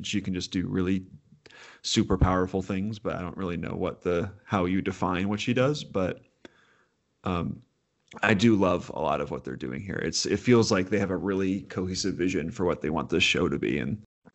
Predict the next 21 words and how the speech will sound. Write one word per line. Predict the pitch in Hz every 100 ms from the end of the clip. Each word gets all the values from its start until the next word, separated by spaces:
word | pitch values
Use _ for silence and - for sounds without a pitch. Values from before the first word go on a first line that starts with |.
| -
but | - 120
I |
really | 110 110 120 127
love | 113 107 107 95
the, | 101 101 80 -
the | 85 98
old | 101 98
style | - 98 95
aspect | 87 95 113 107
ratio | 113 110 120 110 104
to |
kinda | 98 87
match | 92 92 90 - - -
what, | 92 67
like, | 85
an | 85
old | 90 -
T | 80
V | 73 92
looks | 101 101 -
like. | 104 98 98 95 - -